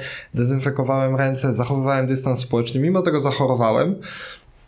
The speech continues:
Y, no, nie odniosłem żadnych poważnych obrażeń.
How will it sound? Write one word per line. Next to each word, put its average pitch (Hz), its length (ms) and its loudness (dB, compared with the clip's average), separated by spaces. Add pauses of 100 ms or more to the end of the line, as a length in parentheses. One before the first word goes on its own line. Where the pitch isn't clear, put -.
(540)
Y, 117 400 2
no, 143 260 2
nie 147 240 2
odniosłem 151 420 0
żadnych 123 280 0
poważnych 123 580 0
obrażeń. 120 680 0